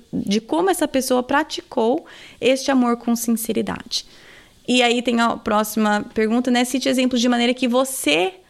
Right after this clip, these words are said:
amou ou ama os outros com sinceridade. Então, assim, tô falando pra vocês fazerem exatamente assim, não, mas leia o material, ore, se prepare e conheça a pessoa que está fazendo com você, né? Só digo essas coisas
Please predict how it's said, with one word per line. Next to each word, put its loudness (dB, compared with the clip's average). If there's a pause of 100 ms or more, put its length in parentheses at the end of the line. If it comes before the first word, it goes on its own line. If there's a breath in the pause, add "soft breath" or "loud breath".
(200 soft breath)
amou 2
ou 2
ama 2
os 0
outros -2
com -2
sinceridade. -4 (460 loud breath)
Então, 2 (340)
assim, -2 (160)
tô 0
falando 0
pra 0
vocês -2
fazerem 0
exatamente -2
assim, -2
não, 0 (300 loud breath)
mas 2
leia 2
o 4
material, 2
ore, 0
se -4
prepare 0
e -2
conheça 0
a -4
pessoa -2
que -6
está -6
fazendo -2
com -6
você, -2 (460 loud breath)
né? 0
Só 0
digo 0
essas -2
coisas -2